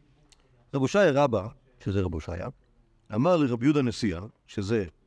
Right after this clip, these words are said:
רבי יהודה הנשיאה שלנו, "שמעת מאביך תרנגולת מותר לטלטלה?"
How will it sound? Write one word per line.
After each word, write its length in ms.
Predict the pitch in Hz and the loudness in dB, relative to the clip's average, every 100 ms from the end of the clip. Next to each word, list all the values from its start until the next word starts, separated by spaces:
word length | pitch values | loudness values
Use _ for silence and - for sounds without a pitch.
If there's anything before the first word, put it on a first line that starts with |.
| _ _ _ _ 101 | _ _ _ _ -2
רבי 120 | 117 | 0
יהודה 80 | 131 | 2
הנשיאה 300 | 101 113 95 | 0 -4 -4
שלנו, 320 | 95 80 - _ _ _ _ _ _ _ | -6 -10 -14 _ _ _ _ _ _ _
"שמעת 500 | - - 117 127 190 | -10 -4 0 2 2
מאביך 520 | 175 139 113 120 151 95 - _ _ _ _ _ _ _ _ _ _ _ _ - | 2 2 0 -2 -4 -6 -10 _ _ _ _ _ _ _ _ _ _ _ _ -4
תרנגולת 680 | 104 110 107 147 110 - | 0 0 2 2 0 -6
מותר 260 | 87 85 120 | -4 0 2
לטלטלה?" 520 | 110 98 87 90 143 | 2 -2 -2 0 0